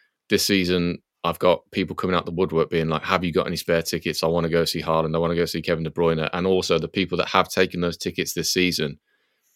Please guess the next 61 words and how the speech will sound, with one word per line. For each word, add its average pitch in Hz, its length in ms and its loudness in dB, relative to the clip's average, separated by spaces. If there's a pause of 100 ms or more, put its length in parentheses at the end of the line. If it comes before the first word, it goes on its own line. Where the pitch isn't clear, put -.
(320)
the 101 140 8
only 104 180 8
thing 98 240 4
anyone 92 320 4
ever 87 160 4
comes 85 220 -4
back 82 240 0
on 90 120 2
a 85 60 0
negative 76 440 -2
is, 78 240 -2 (300)
"Oh, 90 100 0
it's 85 120 -10
a - 20 -8
bit 85 140 -2
quiet 82 320 2
in 78 100 -4
there." 73 260 -6 (120)
But 90 140 -2 (140)
when 92 200 2
I 90 80 4
actually - 240 0
ask 85 180 0
them 87 120 0
and, 80 100 -2
like, 80 180 2
say, 82 160 0
like, 78 140 0
"Let, 85 180 0
let's - 200 0
cut - 180 -6
the 78 80 -8
crap. - 340 -2
The 90 100 2
atmosphere 85 480 0 (100)
can 98 200 2
be 82 80 0
bad. 80 240 -2
It - 80 -10
can 82 180 -4
be 78 80 -4
good. 73 260 -4 (400)
What 92 140 4
did 80 100 -6
you 80 100 -4
think 85 200 -2
of 78 60 -8
the 80 80 -4
experience?" 78 800 0 (520)
And 78 120 -6
everyone 95 240 0
comes 82 200 -8
back 92 180 -2
to 92 100 -8
me. 90 80 -2
It's 73 120 -4
like, 82 160 -2
"It's 85 100 -4
unbelievable." 92 640 0
Like, 80 200 0
they're, 85 140 2